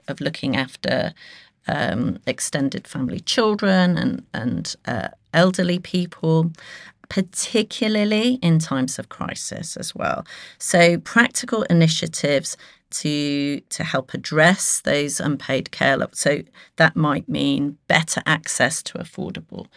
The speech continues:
childcare. It also brings in the safety nets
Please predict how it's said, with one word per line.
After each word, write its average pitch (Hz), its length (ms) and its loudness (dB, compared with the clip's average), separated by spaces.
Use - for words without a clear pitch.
childcare. 156 800 0
It 175 100 -2
also 180 300 0
brings 185 340 4
in 185 140 4
the 196 80 4
safety 233 460 0
nets - 360 -2